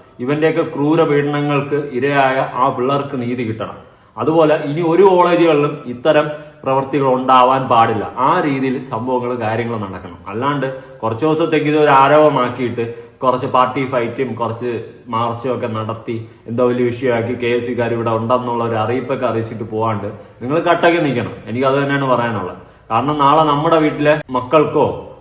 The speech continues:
അല്ലെങ്കിൽ സഹോദരങ്ങൾക്കോ ഇതേ ഒരു അവസ്ഥ ഉണ്ടായിക്കഴിഞ്ഞാൽ നിസ്സായ അവസ്ഥയിൽ നമുക്ക് നിൽക്കേണ്ട ഒരു ഗതികേട് വരരുത്. അന്ന് നമുക്ക് കട്ടയ്ക്ക് നിൽക്കണം. അന്ന് നമ്മുടെ കൂടെ ഈ പറയുന്ന പാർട്ടിക്കാരായാലും എല്ലാവരും ജനങ്ങൾ ഒന്നടങ്കം കാണണം, മലയാളികൾ ഒന്നിച്ച് നിൽക്കണം. കാരണം നമുക്കൊരു പ്രശ്നം വന്നു കഴിഞ്ഞാൽ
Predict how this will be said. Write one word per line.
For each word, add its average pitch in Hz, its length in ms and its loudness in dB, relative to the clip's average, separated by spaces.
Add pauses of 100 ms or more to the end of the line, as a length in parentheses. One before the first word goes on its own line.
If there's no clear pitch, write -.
അല്ലെങ്കിൽ 139 360 0 (360)
സഹോദരങ്ങൾക്കോ 147 760 2
ഇതേ 147 200 4
ഒരു 156 120 6
അവസ്ഥ 143 220 0 (100)
ഉണ്ടായിക്കഴിഞ്ഞാൽ 135 640 0 (200)
നിസ്സായ 151 360 4 (120)
അവസ്ഥയിൽ 139 360 0 (100)
നമുക്ക് 131 260 -2
നിൽക്കേണ്ട 135 340 -4
ഒരു 131 140 -2
ഗതികേട് 135 420 0
വരരുത്. 110 380 -4 (360)
അന്ന് 147 160 -2 (100)
നമുക്ക് 143 300 -2 (120)
കട്ടയ്ക്ക് 143 400 -2
നിൽക്കണം. 113 340 -4
അന്ന് 139 240 -4
നമ്മുടെ 151 320 2
കൂടെ 139 220 2 (340)
ഈ 135 40 -2 (100)
പറയുന്ന 143 340 2
പാർട്ടിക്കാരായാലും 127 760 0 (100)
എല്ലാവരും 147 480 4
ജനങ്ങൾ 135 320 0
ഒന്നടങ്കം 131 520 -2
കാണണം, 110 300 -2
മലയാളികൾ 123 480 0
ഒന്നിച്ച് 139 340 -4
നിൽക്കണം. 113 380 -6
കാരണം 151 220 0
നമുക്കൊരു 165 340 0
പ്രശ്നം 165 300 -2
വന്നു 165 180 0
കഴിഞ്ഞാൽ 143 320 0